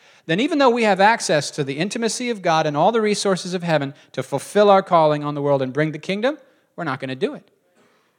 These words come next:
We won't be able to access what's actually ours unless we have our identity and our authority lined up correctly.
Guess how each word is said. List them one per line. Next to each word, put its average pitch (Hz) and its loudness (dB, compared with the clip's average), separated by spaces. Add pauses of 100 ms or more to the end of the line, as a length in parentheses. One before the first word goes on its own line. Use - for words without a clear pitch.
(200)
We 139 -8
won't 196 2
be 247 -2
able 226 2
to 208 2
access 180 -4
what's 139 -8
actually 143 -6
ours 123 -8 (720)
unless 139 -10
we 147 -8
have 135 -6
our 120 -2
identity 143 -2
and 127 -10
our 117 -10
authority 123 -8
lined 120 -12
up 117 -12
correctly. 110 -14